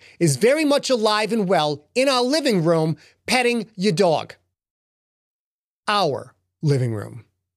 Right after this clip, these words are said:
How quickly Ariella had taken over, imprinted herself on Lincoln's home.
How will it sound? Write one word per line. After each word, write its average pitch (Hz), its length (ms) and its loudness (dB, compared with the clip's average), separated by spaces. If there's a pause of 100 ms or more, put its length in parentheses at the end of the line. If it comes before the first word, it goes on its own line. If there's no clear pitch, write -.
(920)
How 208 160 0
quickly - 640 -6 (100)
Ariella 156 560 0 (160)
had 156 180 -2
taken 160 300 -2
over, 120 360 -8 (380)
imprinted 185 540 0
herself 165 560 -4 (260)
on 156 240 0
Lincoln's 127 360 -4
home. 127 340 -4